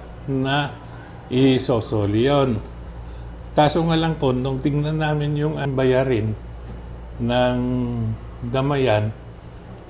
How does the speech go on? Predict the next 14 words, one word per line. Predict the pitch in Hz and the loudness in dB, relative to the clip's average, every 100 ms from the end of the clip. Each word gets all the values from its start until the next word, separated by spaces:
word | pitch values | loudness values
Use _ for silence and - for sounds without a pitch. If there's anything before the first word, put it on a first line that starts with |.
| - | -4
hanggang | 135 139 156 170 170 165 | 0 6 8 8 8 8
nung | 170 165 170 | 8 6 4
Agosto | 135 143 139 - 170 | 2 4 4 4 4
po, | 160 120 - - - - | 6 2 0 -8 -14 -6
kasi | 139 131 156 131 - - - - - - - - | -4 0 0 -2 -8 -12 -14 -14 -14 -14 -16 0
kinat | 143 156 160 165 | 4 6 4 2
off | 151 - - | -2 -2 2
ko | 160 | 4
ang, | - 151 156 160 151 - - - - - 147 | 4 2 2 0 -2 -6 -16 -16 -16 -10 -2
uh, | 139 139 127 123 - - 160 - | 0 2 2 0 -4 -10 -10 -6
ang | 123 131 131 131 135 | 0 2 4 2 4
koleksyon, | - 156 156 - 151 123 131 165 - - - - - - - - | 6 6 4 4 6 6 4 -2 -6 -12 -14 -14 -14 -14 -14 -14
saka | - 143 131 143 143 139 135 131 123 - | -2 0 2 4 6 6 4 2 0 -2
yung | 139 139 143 139 135 | 2 4 4 4 -2